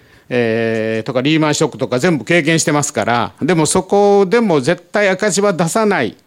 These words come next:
ためにはどう経営したらいいか、えー、いうのでやってますから、あのー、まあ、さっき言った大規模プロジェクトも、まあ、お-、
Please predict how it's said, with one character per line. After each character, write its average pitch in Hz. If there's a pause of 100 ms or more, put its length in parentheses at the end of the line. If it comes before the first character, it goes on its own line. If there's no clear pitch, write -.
(160)
た 185
め 202
に 170
は 190
ど 139
う 143
経 165
営 160
し -
た 147
ら 127
い 135
い 120
か、 120 (420)
え 123
ー、 123
い 151
う 147
の 127
で 123
や 147
っ 147
て 170
ま 156
す -
か 90
ら、 110 (460)
あ 123
の 110
ー、 156
ま 160
あ、 165
さ 175
っ -
き 180
言 151
っ -
た 117
大 160
規 143
模 156
プ 160
ロ 160
ジ 139
ェ 131
ク -
ト 123
も、 156 (580)
ま 165
あ、 -
お-、 156